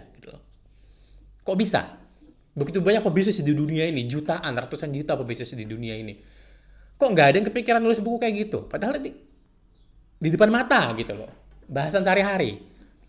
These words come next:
Kenapa hanya Alexander Osterwalder yang bisa mikirin dan bukan pebisnis gitu? <laughs> Ya. Ya. Lagi,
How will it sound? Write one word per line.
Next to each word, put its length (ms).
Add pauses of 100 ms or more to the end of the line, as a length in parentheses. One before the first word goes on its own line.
(460)
Kenapa 320
hanya 260
Alexander 460
Osterwalder 480
yang 40
bisa 140
mikirin 320
dan 160
bukan 160
pebisnis 480
gitu? 280
<laughs> 500
Ya. 200 (760)
Ya. 140 (920)
Lagi, 560